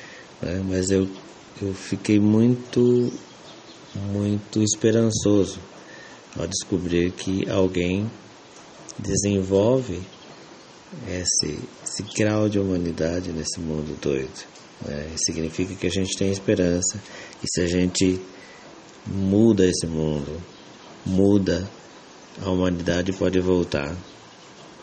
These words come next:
pode voltar com tudo. Dona Angelita, como diria o Brecht, a compaixão dos oprimidos pelos oprimidos é a esperança do mundo. Então, Dona Angelita, pra mim,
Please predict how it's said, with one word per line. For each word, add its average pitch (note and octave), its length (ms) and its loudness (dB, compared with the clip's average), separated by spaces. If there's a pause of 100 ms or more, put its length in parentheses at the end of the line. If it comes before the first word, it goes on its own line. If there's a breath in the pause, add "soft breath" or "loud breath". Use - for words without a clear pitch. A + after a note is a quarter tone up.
(200)
pode D#2+ 220 -2
voltar D#2 400 -4
com F2+ 240 -2
tudo. C2+ 400 -8 (640 loud breath)
Dona E2+ 160 -4
Angelita, E2+ 760 -2 (360 loud breath)
como F2+ 200 -2
diria E2 300 -2
o D#2 40 -2
Brecht, D2 640 -2 (840 loud breath)
a F#2+ 400 -4 (100)
compaixão G2+ 640 2
dos F#2+ 180 4
oprimidos F2 640 2
pelos D#2 300 -2
oprimidos D#2 640 -2 (720 loud breath)
é E2 100 0
a E2+ 60 2
esperança D#2 600 0
do D2+ 120 -4
mundo. C#2+ 360 -6 (720 loud breath)
Então, E2+ 280 -6
Dona F#2+ 260 -2
Angelita, F2 480 -2
pra E2+ 180 -4
mim, E2+ 340 -4